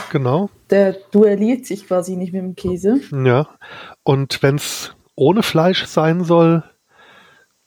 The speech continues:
Speaker 1: denke ich an so richtig schön im Ofen gegrillte Gemüsepaprika, die schon so ein bisschen diese Grill-Röstaromen mitbringt. Die darf dann auch gerne wieder abgekühlt sein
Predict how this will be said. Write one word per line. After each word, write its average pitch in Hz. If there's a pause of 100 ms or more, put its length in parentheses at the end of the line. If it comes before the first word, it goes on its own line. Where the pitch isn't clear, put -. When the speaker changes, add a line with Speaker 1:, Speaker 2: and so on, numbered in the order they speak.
(300)
Speaker 1:
denke 143
ich -
an 143
so 131
richtig 165
schön 147
im 143
Ofen 147
gegrillte 139
Gemüsepaprika, 120 (1000)
die 131
schon 131
so 120
ein 123
bisschen 147
diese 131
Grill-Röstaromen 131
mitbringt. - (100)
Die 151
darf 160
dann 190
auch 156
gerne 220
wieder 214
abgekühlt -
sein 208